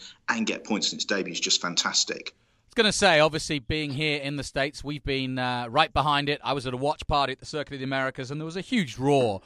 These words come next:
Speaker 2: uh, when, um, uh, Grosjean crossed the line, and, and almost disbelief. I mean, um, I know that the cynics in Europe, especially, uh, a lot of big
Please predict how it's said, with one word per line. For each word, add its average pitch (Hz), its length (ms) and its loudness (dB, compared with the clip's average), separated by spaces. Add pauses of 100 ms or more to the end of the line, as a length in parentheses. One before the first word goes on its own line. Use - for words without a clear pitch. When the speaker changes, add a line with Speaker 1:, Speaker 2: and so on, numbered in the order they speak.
(260)
Speaker 2:
uh, 113 240 4
when, 117 460 -2
um, 110 460 -4 (300)
uh, 110 140 -12
Grosjean 131 440 2
crossed - 280 4
the 135 80 0
line, 131 440 4 (300)
and, 196 180 4
and 208 100 2
almost 269 360 6
disbelief. 135 640 0
I 123 100 -4
mean, 147 300 -2 (320)
um, 165 640 0 (120)
I 170 160 -2
know 214 300 6
that 175 240 2
the 233 80 0
cynics - 680 2
in 151 180 -2
Europe, 147 380 4
especially, 147 680 0
uh, 131 260 -6
a 143 40 -4
lot 151 160 0
of 123 80 -10
big 175 160 -2